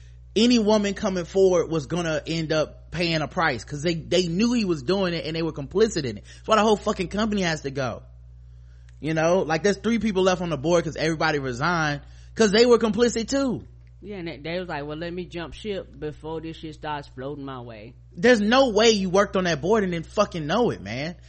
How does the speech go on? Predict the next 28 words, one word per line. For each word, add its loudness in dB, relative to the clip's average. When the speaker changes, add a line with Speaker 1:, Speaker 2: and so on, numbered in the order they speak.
Speaker 1:
It's 0
impossible. 2
You 6
had 8
it -2
in -6
his -6
fucking -4
contract. -6
It's -2
in 0
the -2
books. 2
Somewhere 4
there's 0
a 2
line 2
item -2
like, -4
"Pat -4
to -8
pay -2
this -6
actress -10
a -10
hundred -10
thousand -8
dollars." -12